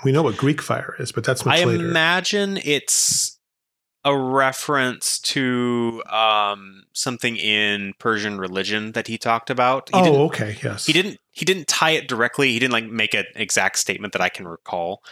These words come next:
Speaker 2: But, um, uh,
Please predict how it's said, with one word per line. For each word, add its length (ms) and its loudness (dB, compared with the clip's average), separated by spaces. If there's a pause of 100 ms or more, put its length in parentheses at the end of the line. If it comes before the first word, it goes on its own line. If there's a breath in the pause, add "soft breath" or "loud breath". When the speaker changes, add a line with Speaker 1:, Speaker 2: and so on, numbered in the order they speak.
(280 loud breath)
Speaker 2:
But, 300 0
um, 640 -2 (1000)
uh, 80 -14